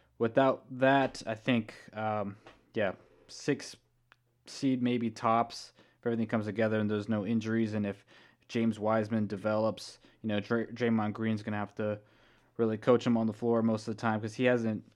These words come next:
I mean, he, he hasn't played really organized basketball in,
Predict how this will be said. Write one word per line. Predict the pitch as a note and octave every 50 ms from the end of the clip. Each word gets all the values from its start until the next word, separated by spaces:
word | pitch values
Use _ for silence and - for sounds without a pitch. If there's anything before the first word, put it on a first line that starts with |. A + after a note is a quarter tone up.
| _ -
I | A2
mean, | A2 A2+
he, | A#2 - - B2+
he | B2+
hasn't | C#3 C3+ A#2+ A2 F#2+
played | - - C3+ C#3 B2+
really | A2 A#2+ A#2+ A#2 A#2 A2+ A2 A2+
organized | - - B2 A#2+ A2+ A2+ A2+ A2+ G#2 G#2
basketball | A2+ A2 - B2 - - A2 A2 G#2 G#2 G#2
in, | G2+ G#2 G2+